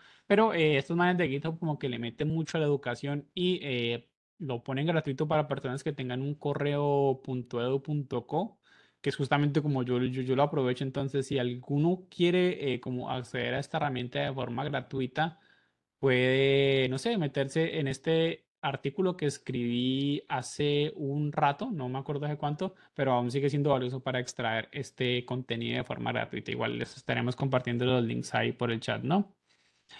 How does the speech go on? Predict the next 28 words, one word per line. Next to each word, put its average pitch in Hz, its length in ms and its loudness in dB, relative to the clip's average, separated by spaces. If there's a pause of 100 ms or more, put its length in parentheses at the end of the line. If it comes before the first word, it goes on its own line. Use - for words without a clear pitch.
(480)
Y - 60 8
obviamente, 185 360 10
pues, 170 140 4
chat 147 140 6
G 165 80 6
P 165 120 2
T 170 160 4
X, 175 160 0
pues, - 460 -4
es 127 220 -2
como 139 760 2
la 127 160 0
magia, 135 360 2
o 139 40 -6
sea, 123 520 0
es 123 140 -10
el, 139 840 -2 (200)
no 131 80 -12
sé, 127 240 -4
creo 127 180 -8
que 151 100 -4
la 143 120 2
herramienta 131 500 0
más 139 180 0
utilizada 139 440 0
de 139 60 -4
inteligencia 135 360 -6
artificial 127 540 -6